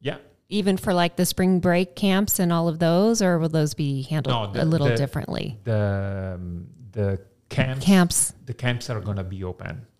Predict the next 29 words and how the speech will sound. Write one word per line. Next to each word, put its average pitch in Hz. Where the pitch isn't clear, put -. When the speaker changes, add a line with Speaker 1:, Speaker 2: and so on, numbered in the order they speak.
Speaker 2:
All 165
the 143
time? -
Speaker 1:
All 113
the 101
time. -
Speaker 2:
Okay, 180
okay. 170
Speaker 1:
Specific 123
events 107
like, 95
uh, 95
Harry 113
Potter 104
or 101
those 104
have, 95
uh, 98
Speaker 2:
Those 170
will 160
be 151
two 156
weeks -
in 139
Speaker 1:
two 135
weeks. -
Speaker 2:
advance. -
Okay, 262
great. 226